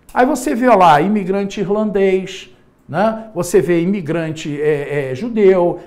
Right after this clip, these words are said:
você vê i-, imigrante inglês, i-, de, de todos os níveis. Claro que piorou um pouquinho, porque veio, veio imigrante mexicano mais tarde, né? Mais agressivo, mais forte, né? E aí o americano resolveu barrar, porque já exigia-se o quê?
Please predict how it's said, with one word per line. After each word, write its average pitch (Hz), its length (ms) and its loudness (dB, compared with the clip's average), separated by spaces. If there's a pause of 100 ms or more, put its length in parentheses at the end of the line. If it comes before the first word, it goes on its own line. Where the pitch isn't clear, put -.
você 156 260 0
vê 156 240 -4
i-, 170 240 -6
imigrante 170 640 -6
inglês, 190 720 0
i-, 220 220 -2
de, 226 140 -4
de 302 120 -6
todos 349 360 -4
os 311 120 -2
níveis. 254 460 -4 (580)
Claro 240 340 4
que 311 120 -4
piorou 240 400 2
um 220 60 -2
pouquinho, 220 520 -4
porque 147 180 -6
veio, 180 440 -2
veio 190 180 -2
imigrante 190 540 -6
mexicano 208 600 -4
mais 139 200 -12
tarde, 165 340 -4 (300)
né? 147 200 -8
Mais 170 300 -6
agressivo, 190 720 -4
mais 170 260 -8
forte, - 580 -2
né? 180 240 -6 (280)
E 226 140 0
aí 247 260 4
o 339 180 0
americano 349 520 0
resolveu 262 500 0
barrar, 226 640 -2
porque 220 280 -10
já 214 160 -4
exigia-se 220 640 -6
o 208 60 -10
quê? 143 280 -6